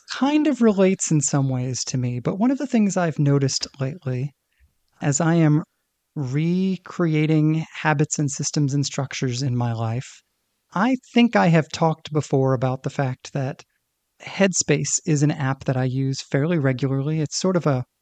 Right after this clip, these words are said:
secular mindfulness app, and I really appreciate it. And I hadn't used it in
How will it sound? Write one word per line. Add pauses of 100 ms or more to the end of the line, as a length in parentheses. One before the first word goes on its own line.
(460)
secular
mindfulness (100)
app, (580)
and (140)
I (400)
really
appreciate
it. (140)
And (100)
I
hadn't
used
it (720)
in